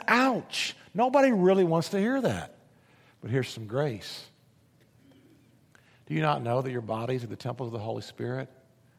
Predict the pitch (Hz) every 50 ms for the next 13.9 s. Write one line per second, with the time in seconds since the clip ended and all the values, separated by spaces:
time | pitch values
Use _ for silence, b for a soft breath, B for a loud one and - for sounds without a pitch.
0 | b b - 110 101 85 110 123 131 127 117 117 120 123 135 139 131 - - 110
1 | 104 104 110 110 110 104 - - 123 123 123 - 117 107 101 104 107 120 123 131
2 | 135 131 - b b b b b b b b b b b - 90 90 104 110 120
3 | 127 131 131 123 - 98 101 104 110 120 120 - - 113 107 110 117 120 120 113
4 | b b b b - 110 143 156 143 139 131 113 98 90 95 101 95 - - -
5 | 131 139 147 147 151 151 151 135 117 - - - - - - 135 135 135 139 135
6 | 131 - - 98 92 92 98 101 101 101 - 110 110 - - 90 - - - -
7 | - - - - - _ _ _ _ b b b b b b b _ - 101 104
8 | 95 87 82 - - - 85 73 71 - - - - - - _ - 78 73 69
9 | 67 69 69 69 - - 80 - - - _ _ _ b b b b b b b
10 | b b b b b b b b b b b b - 110 - 160 165 165 127 135
11 | 123 117 - 135 127 120 104 98 135 143 139 127 113 104 - - - - _ _
12 | b b b b b b b b b b b b b b b b b b b _
13 | - 156 165 160 151 131 120 156 151 131 120 139 147 147 156 165 151 -